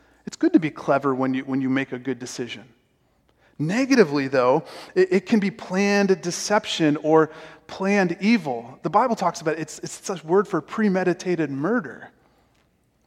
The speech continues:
It's the word used to describe Satan in, in Genesis three one, where it talks about him being scheming.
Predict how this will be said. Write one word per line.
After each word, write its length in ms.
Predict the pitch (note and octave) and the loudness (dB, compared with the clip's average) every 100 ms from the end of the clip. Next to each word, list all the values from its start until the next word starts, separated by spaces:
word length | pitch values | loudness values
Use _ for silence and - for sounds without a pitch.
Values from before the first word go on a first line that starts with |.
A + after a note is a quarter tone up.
| _ | _
It's 160 | G3 - | -2 0
the 80 | G3+ | 0
word 340 | E3 A3+ A3 | 2 0 0
used 320 | E3+ G#3 F#3+ | 0 -2 -2
to 80 | F3+ | -2
describe 500 | E3 D#3+ - F3 E3 | -2 -2 -6 -4 -4
Satan 400 | - - G#3 F3+ | -4 -2 -2 0
in, 140 | C#3+ D3 | -2 0
in 240 | D3+ C#3+ | -4 -2
Genesis 460 | F3+ F#3 E3+ D#3+ - | -2 -2 -4 -8 -10
three 400 | - F#3 F3+ - - - | -4 -2 -2 -4 -12 -8
one, 340 | D3 A3 G#3+ | 0 2 2
where 80 | E3 | -2
it 80 | D#3 | -4
talks 240 | F#3+ F#3 | -4 -2
about 240 | F3 D#3+ - | 0 0 0
him 160 | F3 | -2
being 200 | D#3 D#3+ | 0 0
scheming. 760 | - - - A3+ A3+ C3+ A#2 | 0 -6 0 4 4 4 -8